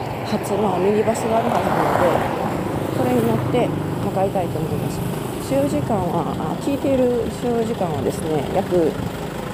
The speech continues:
四時間ぐらい。で、このパクセイというところに、今日はおそらく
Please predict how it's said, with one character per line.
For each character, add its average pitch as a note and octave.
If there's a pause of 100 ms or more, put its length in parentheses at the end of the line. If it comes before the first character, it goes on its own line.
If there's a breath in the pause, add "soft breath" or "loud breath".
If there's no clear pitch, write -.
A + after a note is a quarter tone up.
(260)
四 A3
時 A3
間 G#3+
ぐ F#3+
ら E3+
い。 - (2250)
で、 F#3+ (1700)
こ A#3
の A3
パ C4+
ク -
セ E3+
イ -
と -
い F#3+
う F#3
と G3
こ G3
ろ F3
に、 D#3 (800)
今 E4
日 G3+
は C#3+
お G3+
そ C#4
ら G#3+
く E3